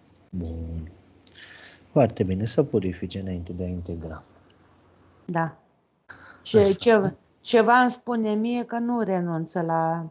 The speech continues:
Speaker 2: aspectul de pe navă.
Speaker 1: Mhm.
Speaker 2: Da? Nu
Speaker 1: Da.
Speaker 2: acum. Nu acum, da? Bun, atunci să blocheze toate acțiunile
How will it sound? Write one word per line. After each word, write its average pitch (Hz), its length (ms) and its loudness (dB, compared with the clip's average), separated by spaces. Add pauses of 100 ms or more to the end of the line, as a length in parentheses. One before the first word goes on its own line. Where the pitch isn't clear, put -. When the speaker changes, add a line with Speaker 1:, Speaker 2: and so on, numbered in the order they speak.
(320)
Speaker 2:
aspectul 170 640 -2
de 160 100 -4
pe 160 160 -6
navă. 151 440 -6 (800)
Speaker 1:
Mhm. 98 400 -6 (1080)
Speaker 2:
Da? 196 260 2 (320)
Nu 226 240 6
Speaker 1:
Da. 262 100 8
Speaker 2:
acum. 254 400 2 (360)
Nu 220 160 -2
acum, 220 500 -2 (100)
da? 202 300 0 (840)
Bun, 247 300 4
atunci 226 500 2
să 220 600 -2 (380)
blocheze 220 600 0
toate 233 320 -2
acțiunile 220 960 0